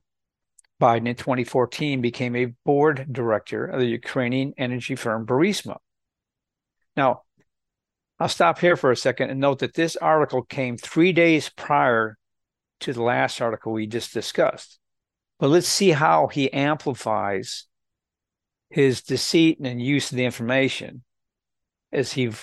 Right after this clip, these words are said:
calls himself, he's doing fact checking. Now, the other aspect here, he's doing fact checking, but he's writing an article to answer questions that you may have about Hunter Biden's background and business dealing with his dad.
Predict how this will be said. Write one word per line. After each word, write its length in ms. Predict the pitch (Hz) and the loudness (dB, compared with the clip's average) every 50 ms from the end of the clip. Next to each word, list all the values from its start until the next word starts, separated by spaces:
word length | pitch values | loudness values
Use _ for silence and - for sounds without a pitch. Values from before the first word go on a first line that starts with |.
| - _ _ _ _ _ _ - | -20 _ _ _ _ _ _ -4
calls 460 | - - 131 123 117 117 113 - - | 0 2 4 4 4 4 2 -2 -6
himself, 460 | 120 110 - - - 117 110 110 - | -8 -8 -4 -2 0 0 0 0 -2
he's 140 | - 120 107 | -4 -6 -6
doing 240 | 110 131 120 117 110 | -6 -6 -8 -8 -6
fact 340 | - - 143 143 143 139 | -4 0 0 0 0 -2
checking. 440 | - - - 104 - - 98 - - _ _ _ _ _ _ _ _ _ _ _ _ _ _ _ _ _ _ | -4 -6 -8 -8 -10 -12 -18 -20 -20 _ _ _ _ _ _ _ _ _ _ _ _ _ _ _ _ _ _
Now, 160 | - 147 139 | 2 2 4
the 100 | 139 143 | 6 6
other 200 | 170 202 208 175 | 6 6 6 6
aspect 460 | 151 135 123 113 - - 139 113 - - | 6 6 4 2 0 0 -2 -2 -2 0
here, 260 | - 127 123 120 110 | 0 2 4 2 2
he's 160 | - 147 127 | 0 -4 -6
doing 320 | 135 170 151 135 123 113 | -6 -6 -4 -4 -4 -6
fact 340 | - - - 151 170 190 - | -4 -2 0 0 0 0 -2
checking, 400 | - - 127 117 - - 120 117 | -4 -2 -2 -2 -2 -4 -6 -4
but 160 | 123 135 - | -2 -4 -4
he's 220 | - - 151 143 143 | -4 -4 -6 -4 0
writing 340 | 147 147 160 165 147 135 131 | 2 2 2 2 2 2 0
an 140 | 123 123 | 0 2
article 420 | 123 135 147 165 165 - - 120 117 | 2 2 2 2 0 0 -4 -6 -4
to 100 | 110 131 | -2 -2
answer 360 | 117 127 131 127 - - 127 | -2 -2 -2 -4 -4 -6 -8
questions 560 | - - - 143 151 143 - - 139 123 107 110 | -6 -2 0 0 0 0 -2 -4 -6 -8 -8 -6
that 280 | 117 113 110 - - 139 | -6 -6 -6 -6 -6 -4
you 40 | |
may 160 | 127 127 123 110 | -2 -2 -2 -2
have 280 | 107 117 123 127 113 | 0 0 0 0 -2
about 340 | 107 104 120 113 107 - - - _ | -2 0 2 2 2 0 -2 -8 _
Hunter 260 | - 131 131 - 123 | -6 -6 -4 -6 -4
Biden's 480 | 110 110 113 117 120 113 107 101 - - _ - | -2 0 2 2 0 -2 -6 -12 -16 -18 _ 0
background 400 | 127 123 120 - - 120 113 110 | 0 0 2 0 -2 -4 -4 -4
and 100 | 107 107 | -6 -6
business 400 | 117 123 123 131 135 - - - | -6 -6 -6 -6 -6 -8 -8 -8
dealing 320 | - 120 113 113 110 110 | -6 -6 -4 -6 -6 -8
with 160 | 107 110 107 | -8 -10 -10
his 100 | - 107 | -10 -10
dad. 380 | 110 110 123 82 76 71 - - | -4 0 0 0 0 0 -4 -8